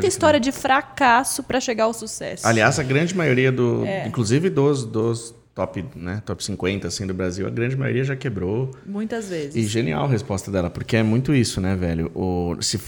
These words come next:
Speaker 1: se fosse num macroambiente, se fosse num país onde a cobrança de imposto tá no lugar certo, tá em uma, em uma linha só da, da cadeia, não tem essa cascata de, de multi-impostos aí, num país onde isso funciona, você tem o direito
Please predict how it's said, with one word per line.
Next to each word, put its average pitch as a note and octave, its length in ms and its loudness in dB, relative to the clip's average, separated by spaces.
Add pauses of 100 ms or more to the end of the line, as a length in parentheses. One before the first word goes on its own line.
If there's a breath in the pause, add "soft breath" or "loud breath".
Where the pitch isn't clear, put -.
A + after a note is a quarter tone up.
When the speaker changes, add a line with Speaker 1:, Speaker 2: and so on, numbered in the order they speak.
(140)
Speaker 1:
se - 260 -2
fosse C#3 500 4
num C3 260 4
macroambiente, A2+ 580 2
se - 80 -6
fosse A#2 240 0
num B2 100 2
país G#2+ 320 4
onde G2+ 340 0
a F2+ 120 -2
cobrança G#2 340 -2
de G#2+ 100 -4
imposto G#2+ 360 0
tá A2 80 -2
no G2+ 80 -2
lugar F2+ 240 -2
certo, A#2 680 2 (380 loud breath)
tá G#2+ 120 0
em G2+ 160 0
uma, A2 440 2
em G2+ 100 -2
uma A2 240 2
linha G#2 300 2
só A2 340 2
da, F#2+ 240 0
da F#2 140 -4
cadeia, G#2 420 2
não G2+ 80 0
tem G#2+ 140 -4
essa - 160 -4
cascata G#2 520 0
de, F#2+ 220 -4
de F2+ 240 -8 (480)
multi-impostos G2 880 -4
aí, A2 120 0 (280 loud breath)
num A#2+ 140 4
país B2+ 260 6
onde A2+ 240 4
isso A2+ 200 2
funciona, C3+ 640 0
você G#2+ 280 0
tem B2 220 0
o C3+ 60 2
direito C3+ 600 2